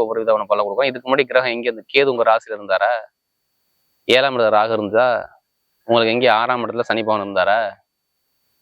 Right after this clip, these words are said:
அடுத்து பாத்தீங்கன்னா, உங்களுக்கு ஒன்பதுல குரு இருந்தாரு. குரு இருந்தா கொஞ்சம் காப்பாத்திட்டு இருந்தாரு. இருந்தாலுமே இந்த கேது இருந்து உங்களுக்கு ஒன்றரை வருஷம் என்ன பண்ணாரு கேட்டு பாருங்க. கன்னிராசி சும்மா கேளுங்களே, எவ்வளவு தடையை பார்த்தாங்க தெரியுமா?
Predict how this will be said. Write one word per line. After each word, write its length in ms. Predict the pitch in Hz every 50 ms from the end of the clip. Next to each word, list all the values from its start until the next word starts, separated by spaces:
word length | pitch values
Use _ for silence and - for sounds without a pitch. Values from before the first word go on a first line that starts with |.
| _ _ _ _ _ _ _ _ _ _ _ _ _ _ _ _ _ _
அடுத்து 200 | 127 131 135 135
பாத்தீங்கன்னா, 260 | 131 127 131 135 147 143
உங்களுக்கு 280 | 127 117 107 104 98 80 62 60 - - _ _ _ - 127
ஒன்பதுல 340 | 127 135 135 143 135 127 117 110 113
குரு 160 | 117 117 113
இருந்தாரு. 300 | 110 107 95 95 90 73 82 85 - _
குரு 140 | 135 139 143
இருந்தா 240 | 139 135 127 143 139 135
கொஞ்சம் 200 | 123 107 107 110
காப்பாத்திட்டு 400 | 110 107 - 117 107 110 95 98 98
இருந்தாரு. 260 | 92 87 - - - _ _ _ _ _ _ _ _ _ _ _ _ _ - 113 120
இருந்தாலுமே 600 | 135 143 151 143 143 135 127 120 117 110 110 123 147 - -
இந்த 120 | 127 120 110 - -
கேது 220 | 151 160 165 151 147
இருந்து 200 | 131 131 143 139
உங்களுக்கு 240 | 123 120 110 107 110
ஒன்றரை 180 | 113 113 123 113
வருஷம் 220 | 107 - 135 120 113
என்ன 100 | 113 113 107
பண்ணாரு 200 | 110 101 101 92 - -
கேட்டு 180 | 110 104 104 92
பாருங்க. 200 | 95 90 90 90 _ _
கன்னிராசி 440 | 101 107 113 117 110 98 - - - -
சும்மா 140 | 120 120 110 -
கேளுங்களே, 380 | 101 98 98 92 87 90 87 92 - - _ _ _ - - - - - _ _ _ - - - _ _ - - - - _ - - - - 101
எவ்வளவு 260 | 107 110 107 104 -
தடையை 200 | 92 - 120 120 -
பார்த்தாங்க 300 | 107 - 104 101 95 90
தெரியுமா? 240 | 87 90 92 92